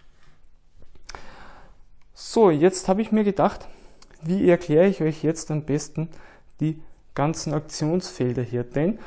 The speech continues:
das Spiel ist sozusagen oder wird sozusagen auf, naja,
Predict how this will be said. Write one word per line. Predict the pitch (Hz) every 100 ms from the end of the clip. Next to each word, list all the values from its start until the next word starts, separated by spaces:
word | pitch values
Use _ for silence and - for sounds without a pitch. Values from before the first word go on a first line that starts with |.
| - -
das | - 156
Spiel | - 180 202
ist | -
sozusagen | 165 165 - 147 147 165 - - - - -
oder | 151 143 127
wird | 160 185
sozusagen | - 151 147 135 139 135
auf, | - 131 - - - - - - - - - - -
naja, | 151 160 165 175 190